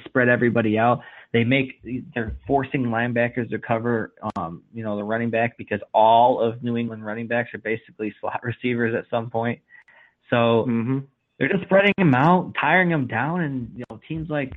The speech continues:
Speaker 1: Jacksonville and the Vikings, anybody else that has those so-, sort of aggressive defenses that can rush for and, you know, kick everybody else back, they, uh, you know, they get tired. You know, they get tired because of, the Patriots just make these adjustments and they're just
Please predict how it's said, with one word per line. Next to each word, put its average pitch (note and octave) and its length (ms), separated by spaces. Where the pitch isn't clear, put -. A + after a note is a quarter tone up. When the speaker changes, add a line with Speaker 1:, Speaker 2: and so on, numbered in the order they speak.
Speaker 1:
Jacksonville C#3 880
and A2+ 220
the A2+ 140
Vikings, B2+ 520
anybody D3+ 340
else D3+ 160
that C3 80
has A#2 100
those A#2+ 200
so-, - 140
sort B2+ 180
of A2 140
aggressive A2 520
defenses A#2 580
that G#2 180
can G#2 200
rush A#2+ 260
for A#2+ 380
and, A2 220
you G2+ 60
know, F#2+ 140
kick G2+ 120
everybody G#2 400
else G#2 140
back, A2 320
they, D#3+ 420
uh, D3 180
you B2+ 100
know, C#3 120
they C#3+ 120
get D3+ 140
tired. D#3 440
You A2 100
know, A2+ 80
they B2 80
get C#3 160
tired F3 380
because A#2 260
of, G#2+ 140
the A#2 60
Patriots C#3 380
just A2 160
make C3 180
these A#2+ 160
adjustments A2 600
and G#2 100
they're G2+ 100
just G2 120